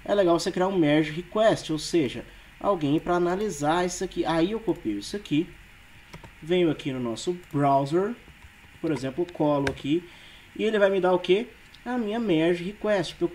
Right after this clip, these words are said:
criar a minha merge request. Ou seja, se eu tenho alguém que analisa códigos, a pessoa vai olhar isso aqui. Cara, esse cara fez uma modificação e ele quer colocar isso lá. Então o título, aqui eu escrevo, "Precisamos liberar o S M T P por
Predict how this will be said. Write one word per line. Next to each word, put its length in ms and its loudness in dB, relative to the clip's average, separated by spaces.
criar 380 2
a 40 0
minha 120 -4
merge 280 0
request. 380 0
Ou 60 2
seja, 240 0
se 80 -6
eu 40 0
tenho 140 0
alguém 200 -4
que 100 -4
analisa 600 0
códigos, 560 2
a 140 -2
pessoa 300 -4
vai 140 -2
olhar 180 2
isso 180 -4
aqui. 360 -4
Cara, 260 2
esse 120 -4
cara 200 0
fez 300 4
uma 80 -2
modificação 640 -4
e 60 2
ele 80 2
quer 140 -6
colocar 380 -4
isso 180 -2
lá. 200 0
Então 140 0
o 60 4
título, 440 0
aqui 260 0
eu 60 2
escrevo, 520 4
"Precisamos 1500 -2
liberar 1160 -2
o 220 -2
S 260 -6
M 120 -6
T 160 -8
P 280 -4
por 260 -6